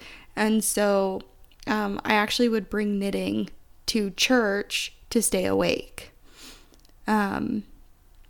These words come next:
and it just kinda helped me, like, focus, and I was still listening to people speaking, and, like, I actually got more, more out of it as,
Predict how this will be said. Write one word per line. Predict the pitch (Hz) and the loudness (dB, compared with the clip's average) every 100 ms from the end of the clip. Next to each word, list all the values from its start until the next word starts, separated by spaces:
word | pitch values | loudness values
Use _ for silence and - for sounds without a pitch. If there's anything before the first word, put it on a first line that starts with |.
| - - - - - | -20 -20 -18 -8 6
and | 262 | 8
it | 262 | 10
just | 247 247 - | 8 6 4
kinda | 294 311 | 4 6
helped | 240 226 - 240 | 6 2 0 2
me, | 233 | 2
like, | 226 - - - - | 2 0 -4 -16 -16
focus, | - - 214 202 214 302 392 - - - - | -16 2 4 6 4 2 2 0 -6 -14 -4
and | 240 | 2
I | 233 | 6
was | 226 | 6
still | - 320 311 | 4 4 6
listening | 233 233 - 254 262 269 269 - - - - | 6 6 6 6 8 8 6 0 -18 -20 -2
to | - 240 233 233 | 4 6 8 6
people | 214 247 233 220 | 6 4 4 4
speaking, | 226 - - 196 - 277 330 370 381 - - - - - - - - | 2 -2 -4 -6 2 6 6 4 0 -8 -20 -20 -20 -20 -20 -20 4
and, | 233 247 240 | 8 10 10
like, | 233 240 | 8 6
I | - 233 | 8 8
actually | 220 - 302 | 8 6 4
got | 294 285 | 6 6
more, | 220 214 208 214 208 208 208 208 - - - | 6 4 4 4 4 4 2 -2 -8 -20 -2
more | 226 226 220 | 4 4 6
out | 202 190 | 8 8
of | 226 254 | 6 4
it | 294 339 - - - - - - - | 4 2 0 -8 -14 -16 -20 -10 4
as, | 208 214 220 226 | 6 8 6 4